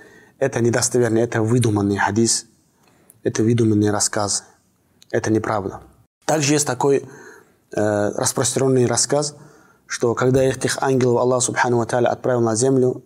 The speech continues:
они когда влюбились в эту девушку из Персии, она сказала: «Я соглашусь, если только вы скажете то имя Аллаха, которое вы говорите,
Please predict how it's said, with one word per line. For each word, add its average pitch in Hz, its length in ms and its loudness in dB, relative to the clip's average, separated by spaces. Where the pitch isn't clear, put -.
они 117 160 2
когда 120 240 0
влюбились 117 460 2
в - 20 2
эту 117 160 0
девушку 120 380 0
из 110 100 0
Персии, 160 460 0
она 135 160 0
сказала: 123 320 0
«Я 117 140 2
соглашусь, 120 600 0
если - 260 -2
только 117 260 -2
вы 110 80 2
скажете 117 680 -2
то 135 460 0
имя 123 300 2
Аллаха, 127 380 0
которое 123 320 0
вы 120 120 4
говорите, 123 640 0